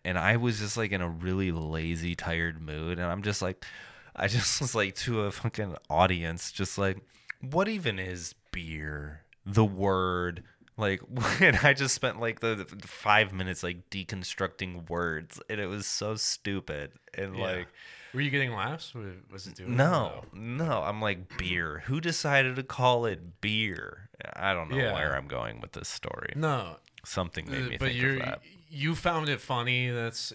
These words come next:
Speaker 2: you
Speaker 1: I
Speaker 2: know.
Speaker 1: didn't find it funny.
Speaker 2: Oh, okay. So that's something you,
Speaker 1: I,
Speaker 2: that you
Speaker 1: I
Speaker 2: tried that
Speaker 1: honestly,
Speaker 2: you didn't find funny.
Speaker 1: I'm,
Speaker 2: But
Speaker 1: I
Speaker 2: your
Speaker 1: wish I
Speaker 2: question is
Speaker 1: could, like, rewind right now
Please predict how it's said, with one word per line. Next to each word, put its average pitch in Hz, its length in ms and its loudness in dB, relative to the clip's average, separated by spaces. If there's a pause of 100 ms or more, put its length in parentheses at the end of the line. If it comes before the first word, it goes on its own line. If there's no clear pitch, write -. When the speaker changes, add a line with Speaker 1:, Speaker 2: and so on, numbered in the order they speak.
(100)
Speaker 2:
you 113 80 -12
Speaker 1:
I - 100 10
Speaker 2:
know. 143 60 12
Speaker 1:
didn't 135 160 8
find 104 240 8
it 82 80 0
funny. 58 300 -8 (100)
Speaker 2:
Oh, 101 280 -2
okay. 85 200 -10 (540)
So 123 360 0
that's 110 280 0
something 98 280 -4
you, 92 200 -8 (600)
Speaker 1:
I, 117 120 10
Speaker 2:
that 120 80 12
you - 80 8
Speaker 1:
I 110 100 10
Speaker 2:
tried - 20 8
that 107 100 4 (220)
Speaker 1:
honestly, 98 500 6
Speaker 2:
you 98 100 -4
didn't 107 240 -6
find 85 260 -14
funny. 87 160 -16
Speaker 1:
I'm, 104 240 4
Speaker 2:
But 95 80 -6
Speaker 1:
I 98 80 6
Speaker 2:
your 98 80 4
Speaker 1:
wish 104 300 4
I 120 100 4
Speaker 2:
question 98 220 -2
is 90 60 -12
Speaker 1:
could, 71 100 -10
like, 82 240 -6
rewind 82 580 -4
right 82 180 -2
now 82 360 -2